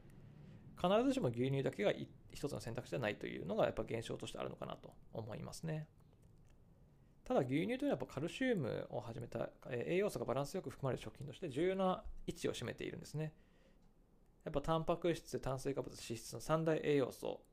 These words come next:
以外の日本人の食生活で不足しがちなやっぱカルシウム、骨を丈夫にするカルシウム、あとビタミンA、ビタミンビーツーなどの、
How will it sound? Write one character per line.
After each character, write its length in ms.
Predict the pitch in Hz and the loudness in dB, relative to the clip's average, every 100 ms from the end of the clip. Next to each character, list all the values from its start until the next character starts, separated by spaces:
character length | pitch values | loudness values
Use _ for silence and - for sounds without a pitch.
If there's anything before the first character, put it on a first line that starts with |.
| - _ _ - - - - - _ - - - | -20 _ _ -20 -20 -20 -20 -20 _ -20 -16 -2
以 120 | 143 | 0
外 240 | 127 - | 2 -2
の 300 | 151 220 156 - - - - - | 0 2 2 -2 -20 -20 -20 -8
日 80 | 127 | -4
本 100 | 123 | 0
人 80 | 120 | -2
の 60 | 107 | -2
食 180 | - | -4
生 140 | - 120 | 0 0
活 140 | 123 | 0
で 80 | 117 | -4
不 60 | - | -4
足 200 | 117 117 | -4 -4
し 140 | - | -2
が 100 | 120 | -4
ち 100 | - | 0
な 80 | 190 | 0
や 60 | |
っ 60 | 113 | 0
ぱ 80 | - | -2
カ 140 | - | 0
ル 100 | 113 | 2
シ 160 | 110 127 | 2 0
ウ 80 | 110 | -2
ム、 120 | - - | -4 -4
骨 140 | 123 | -2
を 80 | 113 | 0
丈 100 | 113 | 0
夫 100 | 120 | 0
に 120 | 123 | -2
す 60 | 147 | 0
る 80 | 233 | -2
カ 180 | - 139 | -2 0
ル 80 | |
シ 180 | 117 - | 0 0
ウ 60 | 120 | -2
ム、 140 | - - - - - - - | -4 -10 -20 -20 -20 -20 -4
あ 80 | - | 0
と 80 | 127 | 0
ビ 120 | 120 | 2
タ 140 | 170 | 4
ミ 160 | 165 156 | 4 2
ン 60 | - | 2
A、 260 | 139 - 123 | 2 2 -2
ビ 100 | 117 | 0
タ 120 | 143 | 0
ミ 160 | 147 | 2
ン 80 | 143 | 0
ビ 180 | 127 143 | 2 2
ー 40 | |
ツ 160 | - 180 | 2 0
ー 40 | 135 | 0
な 100 | - | -2
ど 100 | - | -4
の、 180 | - | -8